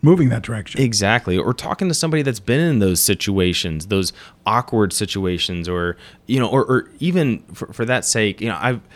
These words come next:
Speaker 2: when I, when I started doing street evangelization or, or what I would call kind of bold evangelization, walking up to strangers and just asking them, "Hey, you know, can I talk to you about Jesus?" Or, "Have you heard anything about the Catholic Church? Can, you had any questions? How can I pray for you?"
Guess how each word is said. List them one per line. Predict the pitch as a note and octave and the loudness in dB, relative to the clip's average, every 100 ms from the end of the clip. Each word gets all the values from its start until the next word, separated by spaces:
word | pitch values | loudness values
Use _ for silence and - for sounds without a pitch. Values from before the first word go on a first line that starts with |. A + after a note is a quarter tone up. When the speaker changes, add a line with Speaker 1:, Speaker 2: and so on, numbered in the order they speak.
| - - | -20 -4
Speaker 2:
when | G2+ | 0
I, | A#2+ | 2
when | C3 | 2
I | D#3 | 2
started | F3+ E3+ D3 | 2 2 2
doing | B2 A2+ G#2 | 2 2 0
street | - A2 | -2 0
evangelization | G#2 F#2+ F2+ F2+ E2 E2+ - F2+ | 2 2 0 0 0 -2 -2 -4
or, | |
or | - G2 G2+ | -2 -2 -2
what | G2+ G#2 | -2 0
I | |
would | G#2 F#2 | -2 -2
call | G#2+ F#2+ F#2+ | -2 -2 -2
kind | - G2+ F2+ | -4 -8 -8
of | E2 | -2
bold | - A2+ B2+ A#2 | 2 4 4 4
evangelization, | G2+ F#2+ F2+ F2 D#2+ E2 D2 E2 | 4 2 2 0 -2 -4 -4 -8
walking | G#2+ B2 D#3 C3 | -8 -8 -4 -4
up | |
to | A2 | -4
strangers | - - G2+ G2 F#2 F2+ | -6 -2 -2 0 -2 -4
and | F#2+ | -6
just | - | -8
asking | E2+ G#2 A2+ - G2+ | -6 -6 -6 -4 -2
them, | F#2+ F2+ F2+ F2 - - | 0 0 -4 -8 -18 -10
"Hey, | D#3 F3 G#2 - | -4 -2 -2 -4
you | G#2+ | -4
know, | G2+ G2 - | -2 -6 -4
can | A2+ | -4
I | |
talk | A#2+ D3 | -4 -6
to | - | -4
you | C3+ | 0
about | A#2 F#2+ | 0 0
Jesus?" | F#2 G#2+ F2 C#2 - | 0 0 0 -4 -2
Or, | F#2+ F2+ - - | -2 -2 -4 -12
"Have | - G#2+ | -4 0
you | G#2+ | 2
heard | B2 F3 | 2 0
anything | E3 C3+ | -2 -2
about | A2+ | -4
the | - | -4
Catholic | G#2 F#2 F#2 - | -2 -2 -4 -6
Church? | F2+ D#2 - | -6 -4 -6
Can, | G#2 E2 | -6 -4
you | G2 A#2+ | -2 0
had | C3+ | 0
any | F3 C#3 | 0 0
questions? | A#2+ A#2 G#2+ | 0 0 -4
How | F#2 F3 | -8 -8
can | E3+ | -6
I | C3+ | -6
pray | - G#2 G#2+ | -2 0 0
for | - F#2 | -2 -4
you?" | D#2+ C2+ - | -2 -6 -8